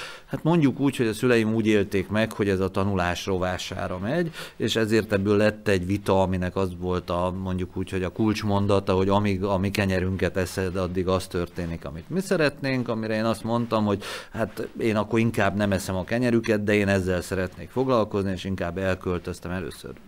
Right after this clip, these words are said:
barátokhoz, ismerősökhöz, aztán albérletbe,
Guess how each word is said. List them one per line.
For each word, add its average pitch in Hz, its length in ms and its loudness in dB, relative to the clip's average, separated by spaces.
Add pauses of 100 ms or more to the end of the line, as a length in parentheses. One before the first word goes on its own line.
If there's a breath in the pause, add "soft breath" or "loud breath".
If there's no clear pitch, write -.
(120)
barátokhoz, 95 560 -2
ismerősökhöz, 95 720 -4
aztán 73 300 -12
albérletbe, 123 720 0